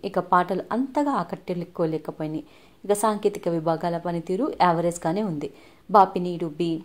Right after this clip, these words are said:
సుధీర్ ఎడారా పాటించిన నిర్మాణ విలువలు కూడా బాగున్నాయి. అశోకవనంలో అర్జున కళ్యాణం మంచి వినోదానికి, ఫీల్ గుడ్‌కు స్కోప్ ఉన్న చిత్రం అనిపిస్తుంది. కానీ దర్శక నిర్మాతలు ఆ దిశగా ఆలోచించినట్లు కనిపించలేదు. ఎమోషనల్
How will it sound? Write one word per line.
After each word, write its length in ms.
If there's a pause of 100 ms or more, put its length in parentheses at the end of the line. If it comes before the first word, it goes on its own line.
(160)
సుధీర్ 360 (100)
ఎడారా 400 (240)
పాటించిన 460
నిర్మాణ 440
విలువలు 300
కూడా 220
బాగున్నాయి. 480 (440)
అశోకవనంలో 720 (100)
అర్జున 260
కళ్యాణం 460 (200)
మంచి 520
వినోదానికి, 600
ఫీల్ 300
గుడ్‌కు 380
స్కోప్ 440
ఉన్న 160
చిత్రం 400
అనిపిస్తుంది. 580 (420)
కానీ 280
దర్శక 540 (360)
నిర్మాతలు 520 (380)
ఆ 120
దిశగా 480
ఆలోచించినట్లు 760
కనిపించలేదు. 640 (500)
ఎమోషనల్ 440